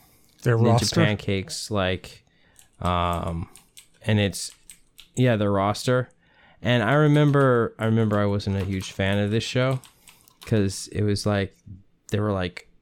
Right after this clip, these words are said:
Speaker 2: all over the place. They're, like, here and there, here and there, here and there, here and there. I'm just like, "My God, guys, can you all, like,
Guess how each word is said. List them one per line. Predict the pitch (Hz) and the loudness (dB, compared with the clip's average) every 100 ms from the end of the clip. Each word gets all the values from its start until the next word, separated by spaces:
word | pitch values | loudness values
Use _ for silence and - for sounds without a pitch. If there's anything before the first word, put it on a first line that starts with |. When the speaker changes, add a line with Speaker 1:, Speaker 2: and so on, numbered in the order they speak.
| _ _ - | _ _ -4
Speaker 2:
all | 113 110 | 0 0
over | 104 | -2
the | 95 | -6
place. | - 82 78 - | -6 -6 -6 -8
They're, | 67 | -12
like, | - | -10
here | - 120 113 | -4 -2 -2
and | - 98 | -6 -8
there, | 101 92 | -6 -6
here | - 113 95 | -2 -2 -2
and | - | -6
there, | 82 - | -16 -6
here | 123 127 | -2 0
and | 101 | -2
there, | 85 - | -10 -4
here | 131 127 | 0 0
and | |
there. | 73 65 | -2 -8
I'm | 101 | -10
just | 101 | -10
like, | - - _ - - - - - - | -12 -12 _ -20 -20 -20 -20 -18 -4
"My | 127 | -2
God, | 110 87 | -2 -6
guys, | 87 78 - | -8 -8 -10
can | - 87 | -8 -6
you | 87 95 | -4 -2
all, | 101 101 | -2 -2
like, | 95 90 82 - | -2 -2 -6 -10